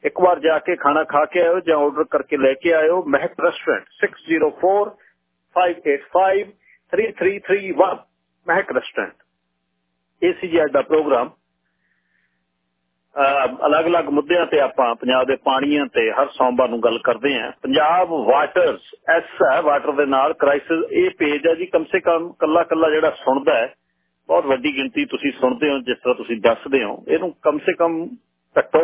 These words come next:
ਘੱਟ, ਕਮ ਸੇ ਕਮ ਨਹੀਂ, ਘੱਟੋ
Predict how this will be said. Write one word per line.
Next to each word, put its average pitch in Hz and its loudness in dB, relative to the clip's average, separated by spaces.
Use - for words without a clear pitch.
ਘੱਟ, 139 -2
ਕਮ 127 -4
ਸੇ 147 -2
ਕਮ 139 0
ਨਹੀਂ, 127 -4
ਘੱਟੋ 151 2